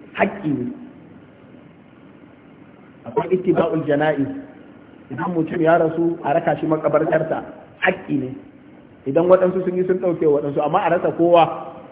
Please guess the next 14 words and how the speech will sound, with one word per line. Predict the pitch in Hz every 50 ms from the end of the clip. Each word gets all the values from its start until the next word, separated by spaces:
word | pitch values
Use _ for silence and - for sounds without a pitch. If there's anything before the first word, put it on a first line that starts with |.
| - - -
to | 147 135
dukkan | - - 226 240 247 220 214 196 -
al'umma | 160 160 - 190 180 180 151 -
sun | 165 151 151
yi | 156
laifi. | 156 143 139 - - - - - - - - - - - - - - - - - - - - - - - - - - - - - - - - - - - - - - - - - - - - - - - - - - - - - -
Akwai | - - 175 190 196 196
wannan | 196 175 170
ifsha'us | - 151 - - - - - 175 156 - -
salam, | 143 147 147 143 - - - - - - - - -
shine | - 165 170 151
a | 135 135 135
watsa | 151 170 180 170 151 139 -
sallama. | 143 147 147 147 139 135